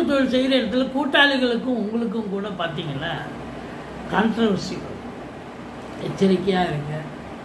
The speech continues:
அதுலேயும் குறிப்பா தந்தைக்கு இடர்பாடுகள் வரும். தந்தை, தந்தைக்கு உங்களுக்கும் க-, கருத்து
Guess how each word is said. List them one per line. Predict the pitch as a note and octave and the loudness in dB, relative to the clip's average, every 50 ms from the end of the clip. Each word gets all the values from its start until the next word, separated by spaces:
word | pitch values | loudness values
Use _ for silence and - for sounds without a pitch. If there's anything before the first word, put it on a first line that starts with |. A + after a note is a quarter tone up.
| - - - - - - | -12 -12 -12 -10 -4 0
அதுலேயும் | F#3 G3+ A#3 C4 C4+ - - - | 4 4 6 6 6 4 4 4
குறிப்பா | A3+ B3 B3+ - - C#4 C4+ C4 - - | 4 4 4 4 2 2 2 2 4 2
தந்தைக்கு | G3 G#3+ B3 C#4+ E4 F4 F4 E4+ F4 E4+ D#4+ C4+ B3 | 4 4 6 4 6 4 4 4 4 4 4 6 6
இடர்பாடுகள் | C4 C#4 C#4 C4 C4+ C4 C4 B3+ B3+ B3 B3 A#3 A3 | 6 4 4 6 6 6 6 6 4 2 2 2 0
வரும். | G#3+ A3+ A#3+ A#3 A#3 - F#3 | 0 0 -2 -4 -2 -2 -2
தந்தை, | G3 A#3 C4 C4 D4+ D4+ C#4 C#4 C4 A3+ G3+ F3 - - - - - - - - - - - - - | -2 0 -2 -2 -2 -2 -2 -2 -2 -2 -2 -4 -6 -10 -14 -14 -14 -14 -14 -8 -6 -6 -4 0 0
தந்தைக்கு | F#3 A3+ C4+ D4 C#4 F4 F4 E4+ E4 - - E4 D#4 C#4+ | 0 2 2 4 4 4 4 4 2 0 0 0 2 2
உங்களுக்கும் | C4+ C4+ C#4+ D#4+ D#4+ E4 - E4+ E4 D#4 C4+ A#3 G3 F3+ D#3 D3+ - - - - - - - - - - - - | 2 2 2 2 2 2 2 2 2 4 4 4 2 0 -2 -6 -8 -10 -12 -14 -14 -14 -16 -16 -16 -14 -4 0
க-, | A3+ A3 G#3 G3+ F#3+ A3+ | 0 2 2 2 2 2
கருத்து | A3+ C4+ D4+ C4+ - D#4+ | 2 2 2 0 0 2